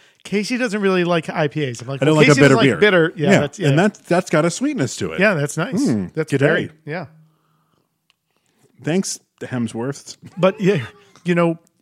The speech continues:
Speaker 1: with, it's, it, uh, it does not have that real intense bitterness, but it,
Speaker 2: Mm-mm.
Speaker 1: you still get, like, the, the kind of the piney floral
Speaker 2: Yeah.
Speaker 1: thing
Speaker 2: It's
Speaker 1: that
Speaker 2: like a, it's, if, if we were talking about wine, it's like a Riesling. It's dry and sweet.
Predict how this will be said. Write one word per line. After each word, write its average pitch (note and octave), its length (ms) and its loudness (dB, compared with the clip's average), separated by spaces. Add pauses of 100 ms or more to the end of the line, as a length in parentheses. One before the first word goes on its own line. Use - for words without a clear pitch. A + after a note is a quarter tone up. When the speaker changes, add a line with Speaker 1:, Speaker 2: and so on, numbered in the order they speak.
(400)
Speaker 1:
with, D3+ 540 -4 (880)
it's, - 320 -12 (340)
it, D#3+ 260 -10
uh, C3+ 260 -10 (1160)
it D3+ 100 -10
does C3+ 160 -8
not E3 160 -2
have D#3+ 160 -2
that C#3 180 -8 (220)
real C#3+ 280 -4
intense B2+ 320 -10
bitterness, C#3+ 440 -8
but C3 160 -10
it, A#2 80 -6
Speaker 2:
Mm-mm. - 120 -12
Speaker 1:
you C#3+ 120 -4
still F3+ 280 -4
get, D#3 200 -8
like, C#3+ 240 -6
the, B2+ 280 -8 (340)
the C3+ 80 -8
kind C3 220 -10
of A2+ 120 -14
the B2+ 60 -14
piney C#3 440 -8
floral C#3 720 -4 (300)
Speaker 2:
Yeah. G#2 380 -6
Speaker 1:
thing E3 280 -4
Speaker 2:
It's D3+ 160 0
Speaker 1:
that D#3+ 60 -2
Speaker 2:
like D#3+ 160 2
a, C#3 80 4 (840)
it's, - 360 -10 (200)
if, C#3+ 260 -6
if C3+ 220 -2
we C3 80 2
were A#2+ 260 2
talking A2 360 -2
about F#2+ 240 -6
wine, C#3 320 0
it's C#3 100 -6
like D3+ 140 -2
a D#3+ 40 -2
Riesling. E3 440 -4
It's F2+ 160 -14
dry G2+ 240 -4
and A2 120 -6
sweet. - 300 -6